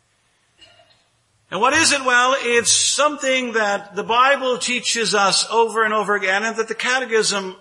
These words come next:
the Heidelberg Catechism, has latched onto as well. And it's this, that the Spirit who comes to us, works in us, is also the Spirit who stays with us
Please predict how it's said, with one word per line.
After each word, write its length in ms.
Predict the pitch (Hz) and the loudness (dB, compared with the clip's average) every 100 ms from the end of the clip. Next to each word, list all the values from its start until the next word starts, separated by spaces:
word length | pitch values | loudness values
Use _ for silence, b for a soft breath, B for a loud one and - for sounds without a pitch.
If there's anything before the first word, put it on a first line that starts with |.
| _ | _
the 80 | 160 | -6
Heidelberg 360 | 202 202 190 | -4 -4 -6
Catechism, 560 | - 180 180 185 180 165 | -4 -4 -4 -6 -6 -8
has 160 | 160 175 | -8 -4
latched 320 | 175 170 - | -4 -4 -8
onto 320 | 175 170 165 | -8 -8 -10
as 100 | 147 | -10
well. 480 | 170 175 175 139 120 - _ _ _ _ _ _ _ _ _ _ _ _ _ _ _ _ _ _ - | -6 -2 -2 -4 -10 -20 _ _ _ _ _ _ _ _ _ _ _ _ _ _ _ _ _ _ -6
And 140 | 208 | -2
it's 160 | 220 214 | 0 0
this, 280 | 214 147 | 0 0
that 140 | 175 175 | -4 -2
the 80 | 180 | 0
Spirit 440 | - 220 220 208 | 0 0 0 2
who 80 | 185 | 0
comes 340 | 190 202 196 | -2 -2 -2
to 140 | 190 185 | -2 2
us, 280 | 185 - | 2 0
works 360 | 143 190 214 - | -2 -2 0 -2
in 100 | 190 | 0
us, 240 | 175 160 - B | 0 0 -4 B
is 140 | 156 151 | -10 -6
also 440 | - 247 269 240 | 0 0 0 -2
the 100 | 214 | -2
Spirit 500 | 165 - - 196 185 143 - | -2 -2 -2 -2 -4 -6 -18
who 180 | 147 151 | -16 -8
stays 1160 | - - - 190 214 220 214 202 165 - - 120 | -4 -2 -2 -2 -2 0 -2 -2 -2 -2 -4 -12
with 360 | 123 214 214 - | -4 -4 -4 -4
us 640 | 180 165 - - - - | -2 0 -2 -2 -4 -10